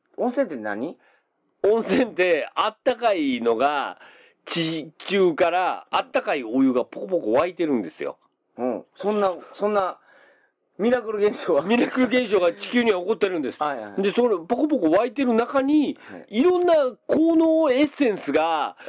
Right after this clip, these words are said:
Speaker 2: 加えられたお湯っていうのがいっぱい入ってるの。
Speaker 1: <laughs>
Speaker 2: だから、
Speaker 1: なる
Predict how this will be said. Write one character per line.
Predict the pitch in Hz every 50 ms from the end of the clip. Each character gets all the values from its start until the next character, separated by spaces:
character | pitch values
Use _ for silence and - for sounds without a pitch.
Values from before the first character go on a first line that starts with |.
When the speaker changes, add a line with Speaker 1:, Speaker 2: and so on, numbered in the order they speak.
| 131 143 -
Speaker 2:
加 | - 247 262 262 262
え | 254
ら | 254 262 262
れ | 247 214
た | - - 226 220 214 202 175 151
お | - 139 170 196 202
湯 | 190 214
っ | 226 -
て | _ - 160
い | 139
う | 131
の | 120 123
が | 117
い | 123 151
っ | - - -
ぱ | 254 247 226
い |
入 | 214 185 170 156
っ | - -
て | - 165
る | 160 147 135
の。 | 120 104 - - - - - - _
Speaker 1:
<laughs> | _ _ _ _ _ _ -
Speaker 2:
だ | 185 240 240
か | 233 226
ら、 | 208 - - - 254 - - -
Speaker 1:
な | 175 170
る | 160